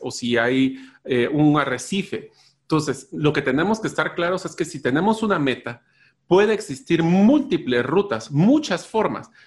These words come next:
para poder bajar nuestro nivel de endeudamiento. Pueden haber muchas rutas, puede ahorrar más, puede ganar más dinero, puede buscar medios alternos, pero no pierda el enfoque en sus metas y objetivos,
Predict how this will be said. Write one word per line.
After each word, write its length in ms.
para 240
poder 480
bajar 560
nuestro 540
nivel 300
de 60
endeudamiento. 880
Pueden 220
haber 240
muchas 480
rutas, 340
puede 240
ahorrar 520
más, 460
puede 280
ganar 400
más 220
dinero, 420
puede 140
buscar 340
medios 300
alternos, 420
pero 400
no 400
pierda 500
el 100
enfoque 640
en 100
sus 320
metas 460
y 60
objetivos, 680